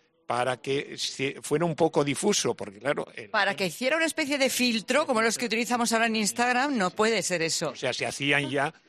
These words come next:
Speaker 1: había ya en el tema más profesional, eh, en Mamilla, por ejemplo, había un objetivo que se denominaba objetivos o focus, que se ponía unos filtros entre, entre las dos lentes,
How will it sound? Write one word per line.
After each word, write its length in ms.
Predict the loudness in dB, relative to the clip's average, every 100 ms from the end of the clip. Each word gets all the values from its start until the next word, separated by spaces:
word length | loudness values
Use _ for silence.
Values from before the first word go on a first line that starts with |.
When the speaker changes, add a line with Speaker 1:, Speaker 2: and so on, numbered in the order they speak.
| _ _
Speaker 1:
había 380 | -10 -4 0 2
ya 320 | 2 2 2
en 100 | 0
el 140 | -4
tema 260 | -6 -4 -2
más 280 | 2 0 0
profesional, 640 | -2 -2 -2 2 2 0 -6 _ _ -10
eh, 680 | -6 -4 -4 -4 -6 -8 -10
en 40 |
Mamilla, 480 | -8 -2 0 0 0
por 160 | 0
ejemplo, 440 | -2 -2 -2 -2 -2
había 240 | -2 -4
un 100 | -4
objetivo 420 | -6 -6 -6 -6
que 120 | -6 -8
se 120 | -6
denominaba 460 | -6 -4 0 2
objetivos 480 | 2 0 -6 -4 -2
o 80 | -2
focus, 560 | 2 2 4 -2 -2 -6 _ _ _ _
que 200 | -2 -2
se 140 | -2 -4
ponía 300 | -4 -4 -2
unos 180 | -4
filtros 480 | -4 -6 -6 -8 -8
entre, 460 | -8 -8 -6 -6 -6
entre 540 | -6 -4 -6 -6 -6 -4
las 300 | -4 -4 0
dos 180 | 0
lentes, 560 | 2 0 -2 -4 -6